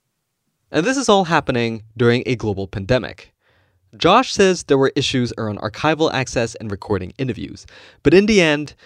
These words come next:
the team rallied and worked to make it come together, remotely.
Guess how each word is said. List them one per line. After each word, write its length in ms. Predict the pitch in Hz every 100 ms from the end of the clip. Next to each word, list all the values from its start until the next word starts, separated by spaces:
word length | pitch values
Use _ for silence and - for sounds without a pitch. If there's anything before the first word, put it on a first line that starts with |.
| _
the 80 | -
team 280 | 127 220 214
rallied 380 | 147 131 135 139 -
and 140 | 113
worked 300 | 120 185 -
to 80 | 135
make 180 | 127 127
it 80 | -
come 160 | 98
together, 480 | - 104 123 82 101 _ _ _ _ _ -
remotely. 580 | 180 202 170 - -